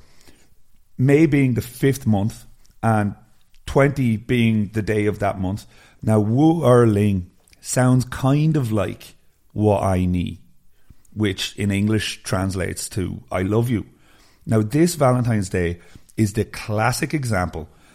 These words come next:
of a commercial transaction of love. Somebody not too long ago probably latched onto this idea, and in the modern internet age, the thing just exploded online. It's, it's common for somebody to transfer five hundred and twenty yuan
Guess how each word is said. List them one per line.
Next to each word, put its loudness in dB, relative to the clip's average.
of -4
a -4
commercial 0
transaction -4
of -12
love. -6
Somebody 2
not 2
too -2
long 2
ago -4
probably -2
latched -2
onto -2
this -6
idea, -6
and -2
in -2
the -2
modern 2
internet -2
age, -6
the -6
thing 2
just -6
exploded -4
online. -4
It's, -8
it's -4
common 2
for -6
somebody 0
to -8
transfer -2
five -4
hundred -2
and -6
twenty -6
yuan -2